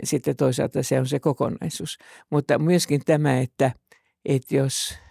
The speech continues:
tyttö on hyvä, hän on kympin tyttö, niin, niin se on niin kuin negatiivinen.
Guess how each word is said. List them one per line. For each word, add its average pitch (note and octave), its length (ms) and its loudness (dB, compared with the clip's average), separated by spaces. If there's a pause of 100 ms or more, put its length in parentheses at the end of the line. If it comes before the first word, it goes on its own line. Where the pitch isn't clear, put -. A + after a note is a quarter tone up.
(180)
tyttö F#3 440 2
on B2 180 0
hyvä, F3+ 360 4 (280)
hän C#3 140 0
on C3 100 0
kympin D3+ 500 0
tyttö, F3 440 0 (760)
niin, D#3+ 300 2
niin D#3+ 340 2 (220)
se F#3+ 140 2
on F#3 60 4
niin F#3+ 80 2
kuin G#3+ 120 4
negatiivinen. D#3 600 0